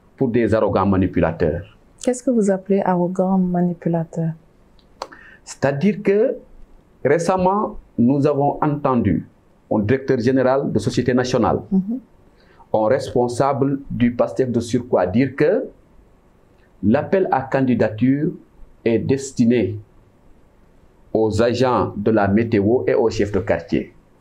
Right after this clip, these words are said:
Speaker 1: C'est la définition la plus achevée de l'arrogance et du manque de respect des Sénégalais.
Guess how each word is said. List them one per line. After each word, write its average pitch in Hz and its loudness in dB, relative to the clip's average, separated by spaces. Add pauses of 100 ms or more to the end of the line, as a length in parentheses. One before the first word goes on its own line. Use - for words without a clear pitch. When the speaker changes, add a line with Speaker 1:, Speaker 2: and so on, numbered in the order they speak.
(1900)
Speaker 1:
C'est 139 0
la 156 2
définition 143 0
la 131 2
plus 160 2
achevée 120 0
de 107 2
l'arrogance 101 0
et 123 2
du 113 0
manque 107 2
de 95 2
respect 95 0
des - 0
Sénégalais. 82 0